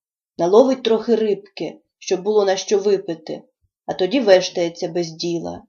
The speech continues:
Але й усі ми такі. Ну, не всі, але багато хто. Татусь мій, наприклад, і тому подібні.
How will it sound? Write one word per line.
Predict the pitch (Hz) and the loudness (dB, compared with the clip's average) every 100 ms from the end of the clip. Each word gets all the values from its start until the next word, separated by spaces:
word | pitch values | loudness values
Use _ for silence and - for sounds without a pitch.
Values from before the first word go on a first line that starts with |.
| _ _ _ _ | _ _ _ _
Але | 180 196 | -2 0
й | 254 | 0
усі | 233 - 254 | -2 -2 0
ми | 220 220 | 2 0
такі. | 233 220 220 208 180 170 - _ _ _ - | 2 0 -2 -8 -8 -8 -16 _ _ _ -2
Ну, | 254 | 2
не | 294 196 | 2 0
всі, | - - 247 285 262 | -4 -4 -2 0 -2
але | 190 202 | -2 -2
багато | 190 185 226 233 185 | 0 0 0 0 -4
хто. | - - 175 165 - _ _ _ _ - | -6 -4 -4 -4 -12 _ _ _ _ 2
Татусь | 220 214 233 233 | 2 4 0 0
мій, | 226 214 | 0 0
наприклад, | 202 202 208 208 208 196 190 - | 0 0 0 0 -2 -6 -6 -12
і | |
тому | 185 208 240 | -6 -2 0
подібні. | 202 170 196 226 220 202 196 | 0 -2 -4 -6 -6 -10 -10